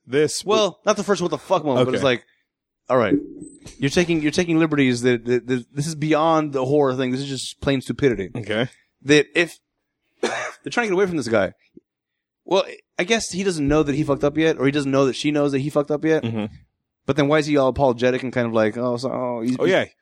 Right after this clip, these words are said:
Speaker 1: because they were texting each other, and he's like, "I'm sorry, babe."
Speaker 2: Yeah, so he knows he fucked
Speaker 1: So
Speaker 2: up.
Speaker 1: he knows he fucked up, yeah.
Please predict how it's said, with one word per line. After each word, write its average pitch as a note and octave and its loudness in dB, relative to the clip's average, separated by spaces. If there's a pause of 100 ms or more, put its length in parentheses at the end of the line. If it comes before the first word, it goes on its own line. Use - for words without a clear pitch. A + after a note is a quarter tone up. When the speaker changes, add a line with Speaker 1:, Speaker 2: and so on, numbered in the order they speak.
Speaker 1:
because C#3+ 0
they D3 4
were C3+ 2
texting D3+ -2
each C#3 -4
other, A#2+ 0
and A2+ -2
he's A2+ -2
like, A#2+ -6
"I'm A3 -2
sorry, G3+ 0
babe." E3 -2
Speaker 2:
Yeah, F3+ 2
so - -2
he F#3+ 2
knows G#3 0
he E3+ 2
fucked D#3+ 0
Speaker 1:
So D3+ 4
Speaker 2:
up. G3 4
Speaker 1:
he E3 2
knows D3 2
he B2+ 0
fucked G#2+ -2
up, E2 -8
yeah. G2+ -6